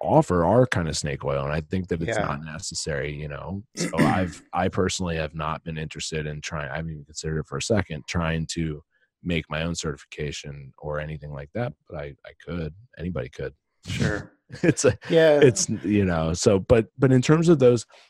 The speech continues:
Speaker 1: and so I kinda got off on a little rant there, but in
Speaker 2: Oh,
Speaker 1: terms
Speaker 2: no,
Speaker 1: of
Speaker 2: go ahead.
Speaker 1: those
Speaker 2: I love it.
Speaker 1: specific, in terms of those specific modalities, P R I has really good interventional and assessment information regarding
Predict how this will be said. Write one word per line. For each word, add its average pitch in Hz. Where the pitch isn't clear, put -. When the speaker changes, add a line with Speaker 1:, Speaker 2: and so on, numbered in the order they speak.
Speaker 1:
and 101
so -
I 113
kinda 113
got 95
off 87
on 87
a 78
little 80
rant 87
there, 78
but 76
in 92
Speaker 2:
Oh, -
Speaker 1:
terms -
Speaker 2:
no, 143
Speaker 1:
of 117
Speaker 2:
go 120
ahead. 95
Speaker 1:
those 95
Speaker 2:
I 139
love 135
it. 113
Speaker 1:
specific, -
in 120
terms 151
of 147
those 113
specific 92
modalities, 78
P 113
R 104
I 87
has 92
really 90
good 85
interventional 90
and 82
assessment 80
information 80
regarding 76